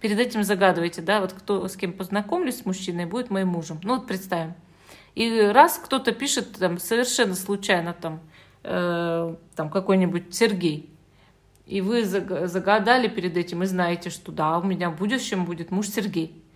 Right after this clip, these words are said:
Но это не значит, что этот Сергей, да? Это просто вы погадали на имя, на, по, по судьбе, какое вам идет. Вот и все. Ну, э, надеюсь, что это будет не какое-то заковыристое имя, но всяко бывает в жизни. Вы знаете, у меня были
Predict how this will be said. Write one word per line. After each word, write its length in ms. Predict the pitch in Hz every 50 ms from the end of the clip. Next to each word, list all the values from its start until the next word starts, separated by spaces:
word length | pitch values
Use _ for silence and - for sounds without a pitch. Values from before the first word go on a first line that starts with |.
| - - - - -
Но 60 | 196
это 180 | 214 214 220 233
не 100 | 226 214
значит, 280 | 202 240 294 320 -
что 200 | - - - -
этот 400 | 233 - - 277 277 - 196 -
Сергей, 640 | - - 202 175 180 156 - 175 160 151 - - - -
да? 200 | - 190 240 - - - - - - _ _ -
Это 180 | 190 202 247
просто 320 | 233 240 294 349 - - 247
вы 120 | 214 240
погадали 560 | 220 - 214 185 196 202 185 226 269 277 233
на 120 | 208 196 202
имя, 400 | 208 226 220 196 170 165 160 156 - - - - _ _ - -
на, 380 | - 185 190 190 180 180 180
по, 200 | 170 - - 196 190 196 - -
по 80 | - 208
судьбе, 400 | 208 - 233 202 196 196 196 -
какое 420 | - 196 190 196 - 214 190 170
вам 240 | 151 160 156 165 170
идет. 300 | 160 165 165 165 160 -
Вот 180 | 180 185 -
и 40 | 233
все. 320 | 214 220 - - 196 175 165 185 - - - _ - - - - - - - _ -
Ну, 440 | 190 208 233 233 220 196 - - - - - - -
э, 240 | - - - - 160
надеюсь, 380 | 165 175 185 175 185 214 208 208
что 160 | - - 175
это 160 | 175 175 -
будет 260 | 170 165 185 185 180 180
не 80 | 180 175
какое-то 380 | 185 185 185 233 233 226 202
заковыристое 680 | 175 185 185 - 190 208 220 220 170 175 - - 170 165
имя, 440 | 165 165 165 160 160 160 160 165 180
но 260 | 180 185 190 190 196 190
всяко 340 | 196 - 262 262 262 269
бывает 340 | 220 208 214 214 208 190 190
в 60 | 196
жизни. 340 | - 208 208 190 175 170 170
Вы 120 | 165 165 175
знаете, 420 | 175 190 214 226 226 226 202 190 - - - - - - - _ _ -
у 100 | - 202
меня 260 | 190 190 208 226 240 226
были 400 | 196 226 220 208 202 190 202